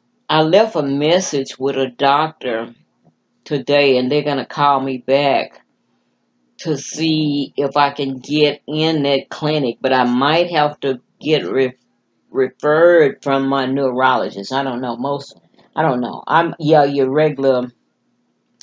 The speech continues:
your G P, I might have to get a referral from them. But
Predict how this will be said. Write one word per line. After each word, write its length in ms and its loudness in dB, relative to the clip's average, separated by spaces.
your 400 0
G 320 -4
P, 300 4
I 80 2
might 260 -2
have 120 -4
to 80 -16
get 180 -2
a 40 -2
referral 500 -2
from 240 -4
them. 420 -4
But 320 -2